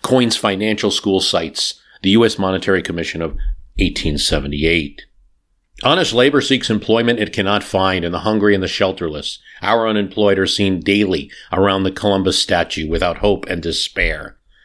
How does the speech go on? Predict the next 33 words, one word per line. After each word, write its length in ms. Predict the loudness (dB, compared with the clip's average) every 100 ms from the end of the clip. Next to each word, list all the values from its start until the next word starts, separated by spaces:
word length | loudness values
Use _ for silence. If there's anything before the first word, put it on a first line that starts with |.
| _ -2
The 100 | 2
New 260 | 6 8
World 300 | 8 8 6
in 180 | 2 0
eighteen 460 | 0 0 0 2 2
ninety-three 520 | 2 2 0 2 2
celebrated 580 | 2 2 2 0 -2 -4
the 60 |
discovery 600 | -6 -4 -2 2 2 2
of 100 | 2
America 640 | 2 2 2 2 0 -6 -6 _ _ _ _ _ _
during 260 | 0 2 2
a 80 | 0
period 460 | 0 0 2 2
of 180 | 0 -2
depression 800 | -2 -4 -4 0 0 0 -6 -14 -20 -20 0
brought 240 | 4 4
about 280 | 4 2 2
by 80 | 0
the 100 | 0
destruction 720 | -4 -4 -2 -2 -2 -2 2
by 160 | 2
law 360 | 2 2 2 2
of 220 | 0 -2
one 300 | -2 2 2
half 300 | 0 -2 0
of 40 | -2
the 80 | -2
precious 480 | 0 0 0 -14 -20 _ -8
metals 600 | -2 0 0 -4 -10 -14 -18 _ -4
as 200 | -4 -4
primary 560 | -6 -6 -6 -4 -2
money. 480 | 0 2 0 -2 -12